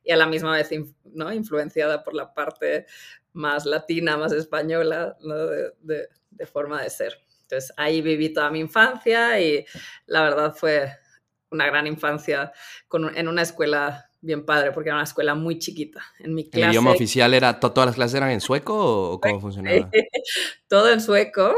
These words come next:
Speaker 1: bueno, menos obviamente las, las de idiomas y,
Speaker 2: Claro,
Speaker 1: y las
Speaker 2: claro.
Speaker 1: también dábamos el currículum español por si te ibas a quedar a estudiar en España, tenías que tomar las asignaturas. Eh, pero una escuela chiquitita.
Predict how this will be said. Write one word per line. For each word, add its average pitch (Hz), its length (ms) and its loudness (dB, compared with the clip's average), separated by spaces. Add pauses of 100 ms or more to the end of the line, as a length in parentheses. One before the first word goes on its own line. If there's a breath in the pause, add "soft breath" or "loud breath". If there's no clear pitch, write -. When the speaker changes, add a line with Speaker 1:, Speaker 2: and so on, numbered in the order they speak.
(140)
Speaker 1:
bueno, 160 280 2
menos 147 340 -6
obviamente 151 420 0
las, 135 360 -6
las 147 260 -4
de 139 160 -2
idiomas 151 600 -4
y, 135 200 -6
Speaker 2:
Claro, 104 260 -4
Speaker 1:
y - 20 -4
las - 180 -2
Speaker 2:
claro. 98 160 -14
Speaker 1:
también 156 280 -4 (720)
dábamos 151 540 -2
el 147 100 -4
currículum 151 500 -2
español 147 540 -6
por 165 220 2
si 156 180 -10
te 139 140 -4
ibas 139 240 -4
a 147 60 -12
quedar 139 220 -4
a - 20 -4
estudiar 135 340 -6
en 139 120 -10
España, 135 440 -10
tenías 131 320 -10
que 135 80 -16
tomar 127 300 -16
las - 160 -16
asignaturas. - 600 -16 (800 loud breath)
Eh, 165 240 -6
pero 180 140 4
una 185 100 0
escuela 170 300 0
chiquitita. 175 580 -8